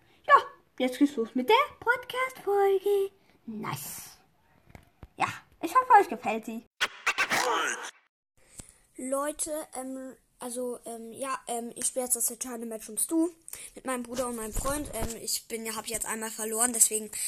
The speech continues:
hab ich nur noch neuntausendneunhundertfünfundneunzig Trophäen. Und jetzt spielen wir das entscheidende Match. Ich nehme El Primo, ähm, mein, mein Bruder nimmt Ems und mein Freund nimmt Tara.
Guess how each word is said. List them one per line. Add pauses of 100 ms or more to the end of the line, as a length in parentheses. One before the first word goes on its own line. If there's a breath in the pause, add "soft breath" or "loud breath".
(140 loud breath)
hab
ich
nur
noch
neuntausendneunhundertfünfundneunzig
Trophäen. (760 loud breath)
Und (440)
jetzt
spielen
wir
das
entscheidende
Match.
Ich
nehme
El
Primo, (380)
ähm,
mein,
mein
Bruder
nimmt
Ems
und (460 soft breath)
mein
Freund
nimmt
Tara.